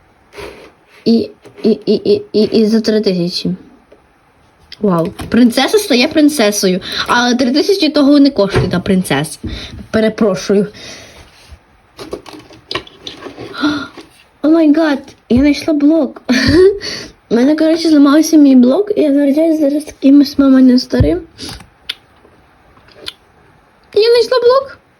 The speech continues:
від свого телефону. Так, скільки там вже? Нам треба три тисячі. Та добре, я ж йду погуляю. О, там нема зберігачів, фіхарі, фіхарі, фіхі, фіхі, фіхі.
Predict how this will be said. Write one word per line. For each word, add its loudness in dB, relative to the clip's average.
від -2
свого 2
телефону. -4
Так, -6
скільки -4
там -2
вже? -4
Нам 4
треба 2
три 0
тисячі. -8
Та 2
добре, 0
я 2
ж -2
йду 2
погуляю. 0
О, 2
там 4
нема 2
зберігачів, -2
фіхарі, -4
фіхарі, -6
фіхі, -2
фіхі, 2
фіхі. 0